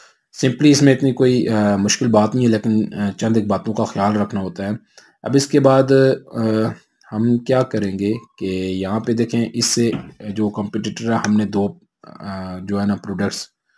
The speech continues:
हमने उठा लिए। फिर इसी तरह इसकी हमने कुछ और प्रोडक्ट्स यहाँ पे देख लेते हैं, यानी दो तीन आप एक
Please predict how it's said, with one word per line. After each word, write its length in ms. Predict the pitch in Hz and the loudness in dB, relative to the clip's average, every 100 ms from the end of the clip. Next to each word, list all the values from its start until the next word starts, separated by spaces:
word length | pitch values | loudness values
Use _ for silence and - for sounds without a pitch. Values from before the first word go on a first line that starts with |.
| _ _ - | _ _ -14
हमने 160 | 92 90 | -10 -8
उठा 200 | 87 87 | -4 -4
लिए। 140 | 101 | -4
फिर 160 | 127 131 | -2 0
इसी 180 | 127 | 0
तरह 160 | 131 131 | 2 2
इसकी 300 | 120 - 120 | 2 0 0
हमने 260 | 110 110 107 | 2 0 -2
कुछ 300 | 110 - 107 | -6 -4 -2
और 120 | 120 | -2
प्रोडक्ट्स 380 | - 107 107 101 | -2 -4 -4 -6
यहाँ 120 | 90 | -6
पे 100 | 104 | -4
देख 260 | 101 107 110 | -2 -2 -2
लेते 200 | 87 95 | -4 -6
हैं, 160 | - - _ - _ _ _ _ - 107 | -10 -12 _ -20 _ _ _ _ -12 -4
यानी 360 | 113 113 107 - | 0 0 -2 -6
दो 160 | 104 104 | -4 -2
तीन 260 | 117 113 | 2 2
आप 300 | 110 107 - _ - | 2 0 -2 _ -6
एक 260 | 110 110 | -4 -4